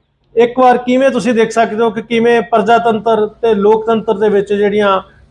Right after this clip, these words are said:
ਸਰਪੰਚੀ ਦੀਆਂ ਚੋਣਾਂ ਨੇ, ਇਹ ਮੁੱਢਲੀਆਂ ਚੋਣਾਂ ਨੇ, ਇਹ ਲੋਕਤੰਤਰ ਦੀਆਂ ਨੀਹਾਂ ਮੰਨੀਆਂ ਜਾਂਦੀਆਂ ਨੇ।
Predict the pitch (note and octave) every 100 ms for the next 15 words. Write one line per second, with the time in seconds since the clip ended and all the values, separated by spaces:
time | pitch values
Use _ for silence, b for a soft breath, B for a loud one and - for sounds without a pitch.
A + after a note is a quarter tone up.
0 | - G#3+ G#3 A#3 G#3+ - A#3+ B3 B3 G#3
1 | G3+ G3+ G#3 A3 A3 G3 A3+ A#3+ B3+ B3
2 | A3 G#3+ G#3+ G#3+ A3 G#3+ A3 A3 - G#3+
3 | A#3 G3+ A#3 G#3 F3+ G#3+ A3+ C#4 A3+ G3
4 | F#3+ F3+ D#3+ E3 C3+